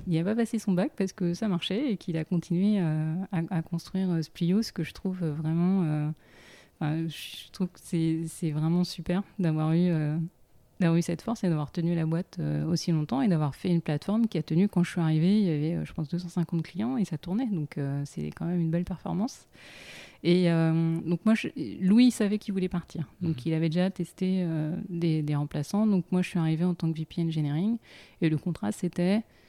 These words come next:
Speaker 1: si, euh, si ça marche,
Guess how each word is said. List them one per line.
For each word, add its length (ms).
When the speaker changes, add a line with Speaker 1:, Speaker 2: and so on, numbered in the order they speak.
Speaker 1:
si, 520
euh, 640
si 160
ça 140
marche, 320